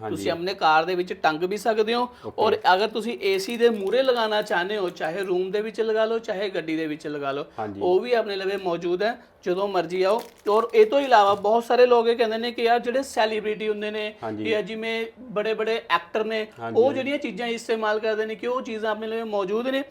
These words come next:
Speaker 1: ਹਾਂਜੀ।
Speaker 2: ਤਾਂ ਉਹ ਸਾਰੀਆਂ ਚੀਜ਼ਾਂ ਜਿਹੜੀਆਂ ਹੈਗੀਆਂ, ਜਿਵੇਂ ਸ਼ਾਹਰੁਖ ਖਾਨ ਦਾ ਇਸ ਟਾਈਮ ਬਹੁਤ ਜ਼ਿਆਦਾ ਟ੍ਰੈਂਡਿੰਗ 'ਚ ਚੱਲ ਰਿਹਾ ਹੈ ਕਿ
Speaker 1: ਓਕੇ।
Speaker 2: ਯਾਰ ਬਹੁਤ ਸਾਰੇ ਆ ਕੇ ਮੰਗਦੇ ਨੇ ਕਿ ਸ਼ਾਹਰੁਖ ਖਾਨ ਕੀ ਲਾਉਂਦਾ ਹੈ, ਕਿ ਸਾਨੂੰ ਉਹ ਚੀਜ਼ ਦਿਓ।
Speaker 1: ਓਕੇ।
Speaker 2: ਤਾਂ ਸ਼ਾਹਰੁਖ ਖਾਨ ਜਿਹੜਾ ਈਤਰ ਇਸਤੇਮਾਲ ਕਰਦਾ ਹੈ, ਉਹ ਦੋਨੋਂ ਇਹ ਮਿਲਾ ਕੇ ਜਿਹੜਾ ਹੈਗਾ ਹੈ, Tamp Down on Dunhill,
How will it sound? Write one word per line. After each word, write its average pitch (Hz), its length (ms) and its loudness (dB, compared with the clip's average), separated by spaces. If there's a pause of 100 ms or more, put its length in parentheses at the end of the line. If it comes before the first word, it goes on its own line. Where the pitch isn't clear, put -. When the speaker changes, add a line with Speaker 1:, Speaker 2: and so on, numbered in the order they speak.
(120)
Speaker 1:
ਹਾਂਜੀ। 208 140 -8
Speaker 2:
ਤਾਂ 240 80 4
ਉਹ 277 100 2
ਸਾਰੀਆਂ 254 560 4
ਚੀਜ਼ਾਂ 233 320 -4
ਜਿਹੜੀਆਂ 247 240 -4
ਹੈਗੀਆਂ, 240 260 0
ਜਿਵੇਂ 233 340 -4
ਸ਼ਾਹਰੁਖ 233 440 2
ਖਾਨ 247 180 2
ਦਾ 277 60 6
ਇਸ 254 140 4
ਟਾਈਮ 240 220 0
ਬਹੁਤ 240 540 0
ਜ਼ਿਆਦਾ 233 220 2
ਟ੍ਰੈਂਡਿੰਗ 214 400 0
'ਚ 214 60 -6
ਚੱਲ 190 160 2
ਰਿਹਾ 160 140 0
ਹੈ 175 40 0
ਕਿ - 260 -10
Speaker 1:
ਓਕੇ। 202 160 4
Speaker 2:
ਯਾਰ 233 280 6
ਬਹੁਤ 214 300 2
ਸਾਰੇ 240 220 4
ਆ 233 80 4
ਕੇ 240 100 0
ਮੰਗਦੇ 196 340 -2
ਨੇ 214 100 -4
ਕਿ 247 120 0
ਸ਼ਾਹਰੁਖ 220 400 0
ਖਾਨ 247 180 -6
ਕੀ 214 180 -6
ਲਾਉਂਦਾ 196 260 0
ਹੈ, 208 40 0
ਕਿ 220 120 -4
ਸਾਨੂੰ 220 300 -4
ਉਹ 233 100 2
ਚੀਜ਼ 233 200 -6
ਦਿਓ। 165 320 -2
Speaker 1:
ਓਕੇ। 113 240 -4
Speaker 2:
ਤਾਂ 226 100 4
ਸ਼ਾਹਰੁਖ 226 360 2
ਖਾਨ 262 160 -2
ਜਿਹੜਾ 262 240 0 (100)
ਈਤਰ 220 280 -2
ਇਸਤੇਮਾਲ 220 520 -2
ਕਰਦਾ 208 260 -2
ਹੈ, 233 100 0
ਉਹ 247 60 -2
ਦੋਨੋਂ 214 360 0
ਇਹ 247 140 0
ਮਿਲਾ 196 360 0
ਕੇ 202 140 -6
ਜਿਹੜਾ 208 180 -2
ਹੈਗਾ 208 240 -2
ਹੈ, 247 140 -2 (400)
Tamp 208 160 2
Down 233 320 0
on 233 200 0
Dunhill, 190 500 0